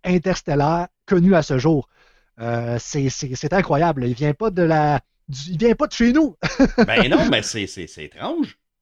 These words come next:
Speaker 1: Exactement. Donc, euh, après la confirmation de sa nature interstellaire, l'objet a été renommé un I Oumuamua. Euh, un, parce qu'il s'agit du premier objet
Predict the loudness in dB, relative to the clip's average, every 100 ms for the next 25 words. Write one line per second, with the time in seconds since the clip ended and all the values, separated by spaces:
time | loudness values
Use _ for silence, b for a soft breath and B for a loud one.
0 | _ _ -2 0 0 2 0 2 2 0
1 | 2 2 2 2 2 2 2 2 2 2
2 | 0 0 0 0 0 0 0 0 -2 -4
3 | -2 0 0 -2 _ _ _ -2 0 2
4 | 4 4 2 2 2 2 2 4 2 0
5 | _ _ _ 0 2 4 0 _ _ 2
6 | 4 4 0 _ _ _ _ 0 4 6
7 | 6 6 6 4 2 -6 _ _ _ _
8 | _ _ -10 -10 -4 0 0 -2 _ -10
9 | -8 -4 -2 0 2 0 -4 -10 -2 2
10 | 4 2 0 _ -2 0 2 2